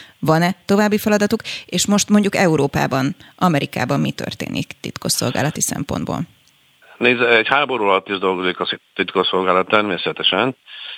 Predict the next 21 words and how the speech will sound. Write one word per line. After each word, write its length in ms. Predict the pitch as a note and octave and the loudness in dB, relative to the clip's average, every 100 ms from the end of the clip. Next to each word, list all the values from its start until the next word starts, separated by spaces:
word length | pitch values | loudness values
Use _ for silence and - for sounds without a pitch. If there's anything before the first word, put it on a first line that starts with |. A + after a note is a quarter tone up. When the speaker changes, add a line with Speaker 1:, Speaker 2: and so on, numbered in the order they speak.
| - | -8
Speaker 2:
Itt 220 | - A#2 B2+ | -4 0 4
ugye 400 | A2+ G#2+ G#2 G2+ | 4 6 4 4
beszéltünk 540 | A#2+ - G#2 G#2 G2+ | 2 2 0 0 2
már 120 | F#2+ | 2
többször 380 | - A2+ - F#2+ | 4 2 4 4
arról, 240 | F#2+ G2+ F#2 | 4 4 2
hogy 100 | F#2 | 0
itt 120 | - | -4
egy 80 | - | -4
hibrid 340 | A2 G2 F2 | -4 -4 -4
háborúról 600 | E2+ F2 F2+ F2+ F2 F2+ | -2 0 0 0 0 0
van 160 | F2 E2 | -2 -2
szó, 280 | - G2+ G#2 | -2 0 0
ami 180 | F#2+ | 0
nem 200 | F#2+ G#2 | 0 0
csak 280 | G2+ - - | 0 -2 -2
a 200 | E2+ D#2 G#2 | 0 0 0
meleg 280 | G2+ F2+ | 0 0
fegyverekkel 640 | - F2+ F2+ F2+ F2 E2 D#2+ | 0 0 0 0 -2 -2 -4
folyik 480 | - F2+ E2+ - - _ _ _ _ | -2 -2 -2 -8 -20 _ _ _ _
szárazföldön, 880 | G#2 G#2 F#2+ - G#2 F#2 A2+ B2 A2+ | 0 2 0 0 0 0 0 0 -4